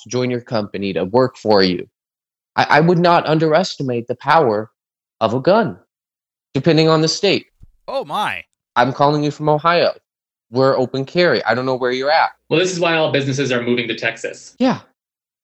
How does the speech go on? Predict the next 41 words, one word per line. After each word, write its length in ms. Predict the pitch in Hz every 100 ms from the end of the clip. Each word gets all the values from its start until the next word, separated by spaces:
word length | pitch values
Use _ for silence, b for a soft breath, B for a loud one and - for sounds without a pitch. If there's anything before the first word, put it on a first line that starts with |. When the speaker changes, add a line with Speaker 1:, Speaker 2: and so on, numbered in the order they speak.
| _
Speaker 1:
Yeah. 220 | 170 127 - _ _ _ _ _ _
And 100 | 147
actually, 260 | 196 - 143
what 120 | 139
a 40 |
lot 140 | 143 160
of 60 |
people 220 | 170 147 135
don't 160 | 131
know 80 | 123
about 200 | 120 110
employment 460 | 101 - 160 123 95
law, 220 | 98 95 - _ _ _ _
if 100 | 156
you've 100 | 156
got 180 | 160 139
an 100 | 120
office 320 | 123 170 -
in 100 | 185
Texas, 480 | 202 202 202 196 - _ _ -
you 160 | 190
can 160 | 254 208
hold 460 | 165 170 143 - _ _ _
your 200 | 135 147
employee 600 | 135 123 - 139 135 123 120
in 100 | 120
Illinois 440 | 120 113 120 110
at 120 | 73
gunpoint. 480 | - 104 95 90 80
That's 200 | 101 -
okay. 1000 | 104 - 82 208 131 - 135 - - -
Speaker 3:
<laughs> 60 | B B B B B B B B B
Speaker 2:
This 260 | 185 302 -
is, 260 | 359 170 214
uh, 380 | 180 151 127 -
okay, 300 | 156 151 123
so 160 | - 156
I'm 140 | 180
gonna, 220 | 233 202
like, 340 | 175 160 139 131
I, 140 | 156